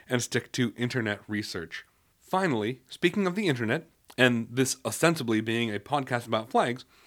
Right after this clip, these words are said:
I wanted to briefly give my thoughts on the flag contest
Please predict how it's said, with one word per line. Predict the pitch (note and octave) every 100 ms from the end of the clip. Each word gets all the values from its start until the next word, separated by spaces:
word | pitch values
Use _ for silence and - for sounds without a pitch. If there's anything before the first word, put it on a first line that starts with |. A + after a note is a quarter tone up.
| - _ _
I | D#3
wanted | F3+ G3+ F3
to | E3+
briefly | E3+ C4 B3 E3
give | C3
my | B2+ A2+
thoughts | C#3 D3+ -
on | A#2+
the | A2+
flag | - A#3+ A#3
contest | - A2+ G2 G2 G2+ -